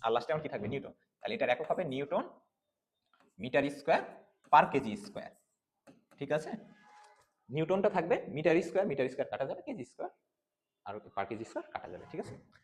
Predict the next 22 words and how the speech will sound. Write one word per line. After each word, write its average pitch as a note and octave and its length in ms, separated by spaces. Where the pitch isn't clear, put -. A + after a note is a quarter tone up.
তাহলে B2 180
এটা D#3 140
হচ্ছে E3 200
মহাকর্ষীয় C#3+ 480
ধ্রুবকের B2+ 320
একক। F#2 300
এটা B2 180
থেকে B2 140
অনেক A#2+ 140
কোশ্চেন G#2+ 240
আসে, - 160
হ্যাঁ? A#3+ 140
আবার B2 140
এখান C#3+ 160
থেকে D#3 120
যদি C#3+ 100
মাত্রা C#3 280
আসে, C#3+ 120
তাহলে C#3+ 120
মাত্রা - 200
বের B2 140
করবা। - 220